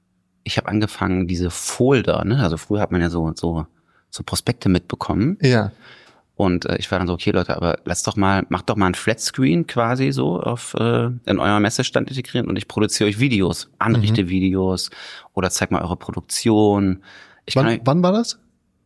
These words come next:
Speaker 1: Vor zehn, elf, zwölf Jahren.
Speaker 2: Das heißt, ein Zeitpunkt, in dem es den Begriff Influencer noch nicht
Speaker 1: Der war
Speaker 2: vielleicht so erstmals gab?
Speaker 1: Nee, gab's noch überhaupt gar
Speaker 2: Noch
Speaker 1: nicht.
Speaker 2: gar nicht?
Speaker 1: Nein.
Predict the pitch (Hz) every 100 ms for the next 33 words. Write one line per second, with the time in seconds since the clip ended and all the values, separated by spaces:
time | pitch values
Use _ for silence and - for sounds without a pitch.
0 | _ _ _ - 95 98 - - - 110
1 | 107 - - - - - 90 87 87 -
2 | 123 127 117 127 - - 127 - 151 160
3 | - _ _ 139 131 131 123 - - 123
4 | 113 117 - - 127 120 - - _ _
5 | 135 123 139 143 143 - 156 151 147 -
6 | 123 104 120 127 120 98 80 139 135 -
7 | - 127 - 127 143 147 143 143 - 135
8 | 135 165 - _ _ 98 90 - - -
9 | 90 82 - - 135 123 131 160 202 -
10 | -